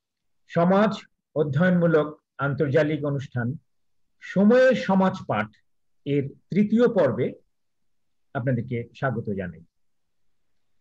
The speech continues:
আপনারা যারা আজ নতুনভাবে যুক্ত হয়েছেন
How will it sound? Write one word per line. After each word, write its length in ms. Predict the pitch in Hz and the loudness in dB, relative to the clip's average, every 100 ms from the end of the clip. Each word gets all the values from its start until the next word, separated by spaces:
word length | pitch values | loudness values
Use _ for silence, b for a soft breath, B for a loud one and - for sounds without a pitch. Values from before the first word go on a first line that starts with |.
| _ _ _ _ _ _ _ _ _ _ _ _ _ _ _ - | _ _ _ _ _ _ _ _ _ _ _ _ _ _ _ -4
আপনারা 420 | 175 175 214 226 | -4 0 2 4
যারা 420 | 208 233 233 226 220 | 4 4 4 2 2
আজ 340 | 185 185 190 202 | 2 0 -2 -4
নতুনভাবে 600 | 170 175 220 214 185 190 | -2 0 2 4 4 2
যুক্ত 280 | 175 180 - | 0 -2 0
হয়েছেন 580 | 175 170 165 165 160 | 0 0 0 0 -2